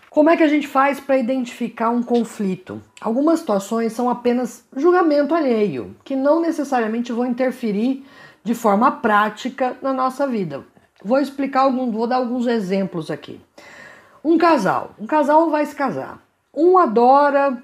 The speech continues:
privacidade, segurança, lugares pequenos. Ele quer um apartamento. Ele ou ela prefere um apartamento. A outra pessoa gosta de espaços grandes, com quintal, quer ter dez cachorros e por isso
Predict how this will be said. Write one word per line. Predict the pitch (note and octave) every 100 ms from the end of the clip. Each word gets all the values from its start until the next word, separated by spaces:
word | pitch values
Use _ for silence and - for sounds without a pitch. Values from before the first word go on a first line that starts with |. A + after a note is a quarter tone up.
| -
privacidade, | A3 F#3 F3+ D#3 F3 A3 G#3+ G3+ F3
segurança, | F3 F3+ D3+ D3+ G3 G3+ F#3+ F3+ F#3 E3+ - - _
lugares | A3 G3+ F#3 E3+
pequenos. | - D#3 - A3 G#3+ G#3+ G3+ G3
Ele | C#4+
quer | C#4+
um | D4+
apartamento. | D#4 C#4+ C#4 C4+ D#3 G#2+ - _ _ _ _
Ele | - G#3 G#3+
ou | E3
ela | D3+ G3 G3+
prefere | E3 D3 F#3+ F#3+
um |
apartamento. | F#3+ F#3+ F3+ D3+ B2+ - _ - - - -
A | C4
outra | C4 E4 F4 C#4+
pessoa | E3+ E3+ - A#3+ G#3 B2+ - _ _ -
gosta | F#3 B3 D4+ D4 B3
de | F#3+
espaços | - - F3 - G3
grandes, | D3+ F3 G3 F#3 F3 D#3+
com | - G3+
quintal, | G3 F3 E3+ F#3+ F#3+ E3+
quer | D#3+ A3
ter | A3
dez | E3+ F3+ A3+ A3+ G#3+
cachorros | F#3 - E3+ G3 F#3 E3
e | A3
por | C#4
isso | A#3+ G#3 G3+ C#4+